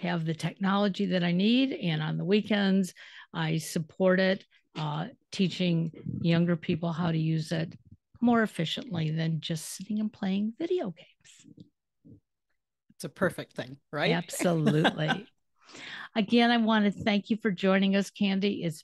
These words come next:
Speaker 1: been a pleasure. And, um, and your dog is wonderful. What kind of dog do you have before we go?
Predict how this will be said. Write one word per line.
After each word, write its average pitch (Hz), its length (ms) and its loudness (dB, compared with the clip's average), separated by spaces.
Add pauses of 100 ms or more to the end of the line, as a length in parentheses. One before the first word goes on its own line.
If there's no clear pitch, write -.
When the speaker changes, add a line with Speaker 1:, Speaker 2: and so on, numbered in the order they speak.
Speaker 1:
been 170 340 0
a 165 280 -2
pleasure. 190 640 -4 (460)
And, 170 320 2
um, 277 400 10 (1400)
and 220 300 4
your 214 220 8
dog 202 500 6 (180)
is 185 320 2
wonderful. 190 480 2
What 226 140 -6
kind 285 180 0
of 285 100 0
dog 269 280 4
do 277 80 0
you 269 80 2
have 220 280 2
before 208 300 -6
we 208 120 0
go? 202 320 -2